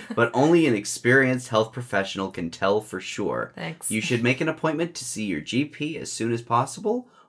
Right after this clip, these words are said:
Speaker 2: or blah, blah, blah, blah, blah, blah, blah. Most people with depression improve with good care,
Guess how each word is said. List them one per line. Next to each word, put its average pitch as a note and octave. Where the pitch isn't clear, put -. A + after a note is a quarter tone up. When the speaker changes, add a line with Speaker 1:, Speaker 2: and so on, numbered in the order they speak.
Speaker 2:
or G2
blah, -
blah, -
blah, A2+
blah, -
blah, -
blah, -
blah. -
Most A#3+
people D3+
with B2+
depression A#2+
improve A#2+
with F#2
good G3+
care, C3+